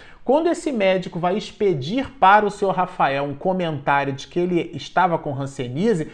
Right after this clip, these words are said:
ele foi duro, né? É, se serviu de um pragmatismo frio.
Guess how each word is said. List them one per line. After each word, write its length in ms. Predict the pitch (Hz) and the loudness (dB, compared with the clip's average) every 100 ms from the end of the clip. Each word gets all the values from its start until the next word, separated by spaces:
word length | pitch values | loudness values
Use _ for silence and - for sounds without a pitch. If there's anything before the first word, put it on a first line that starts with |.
| - | -2
ele 140 | 233 277 | 0 2
foi 240 | 381 403 | 2 2
duro, 680 | 170 139 196 240 185 131 120 | 4 4 6 6 6 4 -2
né? 240 | 127 214 - - - - - | -4 -6 -6 -20 -20 -6 0
É, 220 | 170 - - - | 0 0 -20 -20
se 240 | - - 277 | -18 -6 -6
serviu 500 | - 285 175 170 254 | 0 0 2 2 4
de 100 | 226 | 4
um 80 | 226 | 4
pragmatismo 1000 | 233 208 180 175 151 - - 262 233 233 | 4 4 4 0 -2 -4 -4 -4 -2 -4
frio. 1040 | - - 147 170 220 220 175 147 120 101 | -4 -6 -2 2 2 2 2 -2 -6 -10